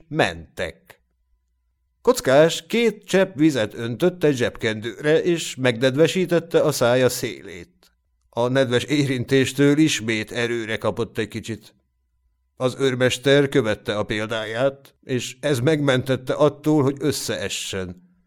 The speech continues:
De a szája széléről nem tűnt el a végső kimerülést jelző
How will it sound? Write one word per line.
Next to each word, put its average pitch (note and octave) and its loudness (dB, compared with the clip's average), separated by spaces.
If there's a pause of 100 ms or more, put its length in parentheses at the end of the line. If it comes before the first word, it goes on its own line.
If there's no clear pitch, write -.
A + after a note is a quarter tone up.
(220)
De A2 -4
a A2+ 0
szája C3+ 4
széléről D3 0
nem C3+ 0
tűnt C#3 0
el C#3 4
a C3+ 2
végső C#3+ 0
kimerülést C3+ 0
jelző A#2 -2